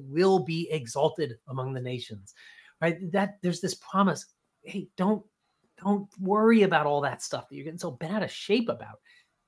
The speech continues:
And I think at those moments when I start to notice myself doing that,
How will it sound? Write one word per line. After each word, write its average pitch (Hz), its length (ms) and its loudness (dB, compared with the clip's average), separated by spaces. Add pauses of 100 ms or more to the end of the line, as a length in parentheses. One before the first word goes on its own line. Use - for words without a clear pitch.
(300)
And 165 100 2
I 165 40 0
think 214 180 2
at - 100 -6
those 196 240 2
moments 180 540 4
when 165 80 0
I 160 60 0
start 185 340 2
to 185 80 0
notice 180 360 2
myself 123 480 -4
doing 147 280 -2
that, 185 200 -4